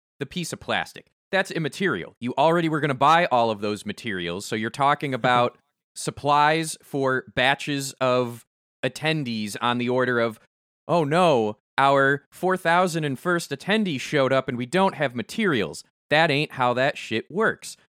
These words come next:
Speaker 1: We're going to Costco on purpose because we need the bulk. The cost of an attending badge to any event is zero. Never forget this. If anyone tries, like, especially if in a,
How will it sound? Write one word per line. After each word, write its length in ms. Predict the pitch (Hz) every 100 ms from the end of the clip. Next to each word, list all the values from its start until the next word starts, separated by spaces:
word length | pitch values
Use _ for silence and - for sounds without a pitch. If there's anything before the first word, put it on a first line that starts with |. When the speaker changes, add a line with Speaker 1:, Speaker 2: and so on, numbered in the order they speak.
| -
Speaker 1:
We're 200 | 123 208
going 300 | 190 175 170
to 60 | 160
Costco 760 | - 202 226 - - 123 117 123
on 200 | 123 120
purpose 640 | 156 233 247 107 92 - -
because 460 | - 139 - 151 143
we 120 | 143
need 320 | 131 131 131
the 80 | 131
bulk. 540 | 123 - 147 90 _ - _ _ _ _ _ _
The 60 | 110
cost 400 | - 139 175 -
of 80 | 190
an 100 | 180
attending 460 | - 147 151 151
badge 500 | 123 113 101 98 - _ _
to 180 | - 92
any 300 | 104 143 160
event 440 | 156 117 120 123 - _ -
is 160 | 107
zero. 540 | 90 87 117 127 87 - _ _ _ _ _ _ _ _ _
Never 340 | 98 139 196 196
forget 480 | - 175 165 -
this. 380 | - - - - _ _
If 140 | - 135
anyone 440 | 135 151 226 233 226
tries, 420 | - 196 202 196
like, 140 | 147
especially 580 | 131 - 175 208 254 233
if 200 | 180 - _ _ -
in 140 | 165 156
a, 360 | 156 143 127